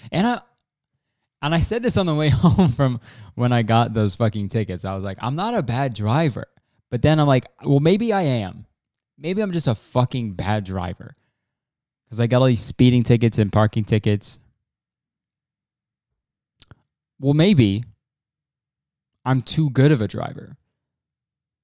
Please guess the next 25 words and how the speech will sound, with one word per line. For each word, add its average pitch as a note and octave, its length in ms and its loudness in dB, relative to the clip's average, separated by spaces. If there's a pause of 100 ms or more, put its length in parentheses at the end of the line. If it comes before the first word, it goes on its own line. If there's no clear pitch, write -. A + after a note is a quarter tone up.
(220)
because A#2+ 220 -2
I'm A#2 100 0
going B2+ 300 2
so F#2+ 180 -4
fast, F2+ 640 -8
'cause A#2 160 -8
I'm G#2 140 -4
like, F#2 240 -10
I, F#2 240 -8
I F2 100 -14
got F#2+ 280 -6
it C#3 80 -6
like F#2+ 200 -6
that, D3+ 420 -4
you C3+ 140 -6
know? G3 260 -8 (640)
'Cause B2 140 -6
I'm A#2+ 80 -2
just, B2 140 -4
like, B2 100 -6
a F#2 60 -8
fast, G2 580 -8
like, G#2+ 260 -10 (240)
knowledgeable G2+ 720 -6
driver. G2+ 600 -4